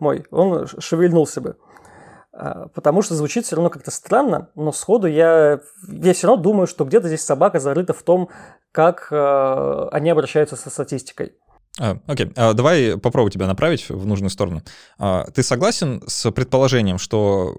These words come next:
Speaker 2: алгоритм компьютерный, да, построенный вот на принципах машинного обучения, что бы это ни значило щас, там, не знаю, э, насколько ты хорошо разбираешься, понимаешь, э, что это значит, это на самом деле даже не важно, да?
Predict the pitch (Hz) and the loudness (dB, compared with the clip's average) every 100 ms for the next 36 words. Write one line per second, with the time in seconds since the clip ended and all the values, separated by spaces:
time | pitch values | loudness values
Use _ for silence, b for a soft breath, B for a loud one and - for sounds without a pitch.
0 | - _ - 113 135 208 196 135 - 117 | -16 _ 0 2 2 0 0 -4 -2 0
1 | 135 104 87 90 - 110 113 - 113 98 | 0 -2 -2 -6 -2 0 0 -2 -2 -2
2 | 92 98 - 98 123 104 - 95 104 113 | -2 -6 -6 -4 -2 -4 -6 -6 -4 -2
3 | 98 92 95 220 196 95 127 110 113 107 | -2 -2 -2 -2 -2 0 2 2 2 0
4 | 92 - 92 - - 98 107 95 85 - | -2 -6 -8 -10 -6 -2 0 0 -2 -2
5 | 92 90 98 - 98 101 95 92 - 110 | -2 0 0 -2 -2 -2 -2 -2 -4 -4
6 | 104 95 113 147 - 101 95 92 85 95 | -4 -2 -2 -2 -4 -6 -4 -4 -4 -8
7 | 92 92 - - - 98 147 - 113 117 | -8 -8 -12 -10 -6 -2 -2 -4 -6 -6
8 | 110 107 113 101 98 107 92 - 113 | -4 -2 0 0 0 2 0 -2 -6